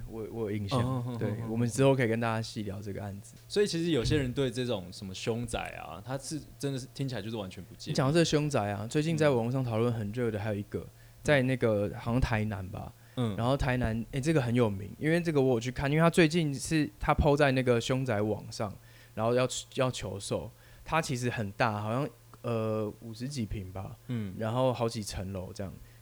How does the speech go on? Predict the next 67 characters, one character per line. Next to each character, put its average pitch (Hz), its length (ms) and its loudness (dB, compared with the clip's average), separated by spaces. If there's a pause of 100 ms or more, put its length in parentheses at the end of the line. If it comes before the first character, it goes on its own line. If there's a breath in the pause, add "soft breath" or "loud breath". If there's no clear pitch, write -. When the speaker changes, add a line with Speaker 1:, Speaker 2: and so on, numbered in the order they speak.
Speaker 1:
然 117 160 -4
后 139 100 0
那 165 100 0
个， 143 240 2
因 170 120 0
为 175 40 2
你 147 120 0
知 131 60 2
道 147 80 8
为 160 60 6
什 151 60 2
么 127 80 4
它 131 80 2
有 131 180 4
名 104 160 -2
吗？ 98 240 -2
因 139 140 2
为 147 160 2 (140)
那 143 120 -2
个， 117 320 2 (840 loud breath)
它 147 200 2
这 147 200 -2
个， 139 140 4
这 - 200 -2
个， 139 140 4
这 151 120 2
篇 151 140 4
文 123 140 4
章 131 100 2
有 120 80 2
被 123 100 2
写 120 160 0
在 117 200 0
那 113 100 -2
个 110 100 -2
P 113 280 0
T - 0 -
T 104 300 -6 (220)
的 117 160 0
Marvel 113 320 2
版 98 160 -4
里 98 140 -10
面。 104 160 -6 (220)
Speaker 2:
嗯。 123 120 2
嗯 117 40 2
哼， 117 120 0
Speaker 1:
对， 110 140 2
Speaker 2:
嗯 - 20 -2
哼。 107 40 0
Speaker 1:
它 127 80 6
有 120 160 4
那 139 80 0
个 127 80 2
命 131 240 2
案 127 80 4
的 113 80 2
时 117 80 0
候， 117 60 0
它 123 100 2
被 113 120 0
写 107 220 -6
下 107 140 -4
来， - 200 -10
就 120 140 -6
是 123 120 -2
那 131 120 0
个 117 180 2